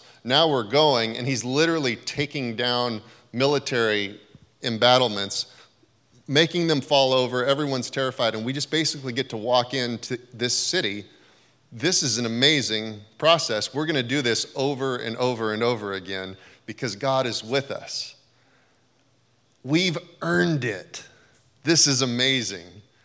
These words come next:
It took a long time in the wilderness, but I think we're ready now, and this is what he must have meant when he said, "We are going to conquer the land." We're gonna do it with him, and it's gonna be easy.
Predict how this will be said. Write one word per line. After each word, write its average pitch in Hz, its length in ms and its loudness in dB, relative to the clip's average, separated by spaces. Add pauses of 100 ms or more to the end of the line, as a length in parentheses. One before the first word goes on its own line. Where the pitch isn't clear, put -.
(1300)
It 147 200 -2
took 147 200 0
a 135 40 2
long 147 420 2
time 139 480 2
in 123 120 -2
the 120 60 -4
wilderness, 120 920 0 (420)
but 104 100 -6
I 107 140 -4
think 165 560 -6 (120)
we're 120 260 -4
ready 127 460 -2
now, 98 420 -8
and 113 180 -10
this 139 220 -4
is 135 180 -8
what 110 560 -4
he - 240 -10
must 120 320 -4
have 120 160 -8
meant 107 340 -4
when 101 140 -10
he 104 80 -8
said, 98 340 -8
"We 104 160 -6
are 113 120 -4
going 98 420 -8
to - 120 -20
conquer 98 400 -10
the 120 100 -10
land." 165 420 -6 (420)
We're 120 140 -2
gonna 139 180 -4
do 131 200 -2
it 131 100 -4
with 170 280 -8
him, 90 340 -10 (260)
and 120 100 -8
it's 120 180 -8
gonna 135 220 -2
be 120 500 -4 (540)
easy. 123 560 -8